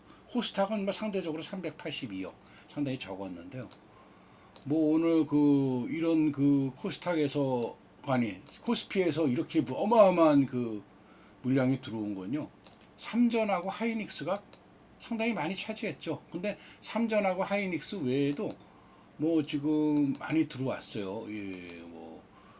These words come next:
지금 다양한 쪽으로 오늘은 좀 많이 들어왔어요. 삼전 하이닉스도 많이 들어왔지만 다양한 쪽으로 외인들이 오늘 많이 현물이 들어왔다.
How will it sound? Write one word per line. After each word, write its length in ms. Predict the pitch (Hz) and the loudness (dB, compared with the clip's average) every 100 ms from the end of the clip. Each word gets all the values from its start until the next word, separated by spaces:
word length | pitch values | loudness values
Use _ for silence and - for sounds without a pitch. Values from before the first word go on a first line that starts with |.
| - - - | -20 -20 -16
지금 360 | - 95 90 95 | -12 -8 -8 -8
다양한 500 | - - 131 139 131 | -6 -2 0 2 0
쪽으로 380 | - 123 120 135 | -2 -6 -4 -2
오늘은 380 | 117 110 113 107 | -2 -4 -4 -6
좀 140 | 107 | -6
많이 220 | 95 98 107 | -6 -8 -10
들어왔어요. 460 | - 82 - - | -12 -14 -14 -14
삼전 380 | - 180 170 156 | -10 -6 -2 0
하이닉스도 440 | 151 139 110 - | 2 2 0 -6
많이 220 | 113 95 101 | -8 -6 -8
들어왔지만 500 | 95 87 - 110 120 | -10 -10 -10 -10 -10
다양한 500 | - 104 117 110 95 | -6 -4 -2 -2 -4
쪽으로 300 | 101 107 120 | -8 -4 -2
외인들이 420 | 95 95 90 107 | -2 -2 -4 -6
오늘 280 | 92 104 101 - - - - | -6 -6 -10 -16 -20 -20 -14
많이 300 | - 101 98 | -10 -8 -10
현물이 420 | 98 92 90 98 | -8 -10 -10 -12
들어왔다. 540 | - 78 80 - - | -12 -14 -12 -12 -12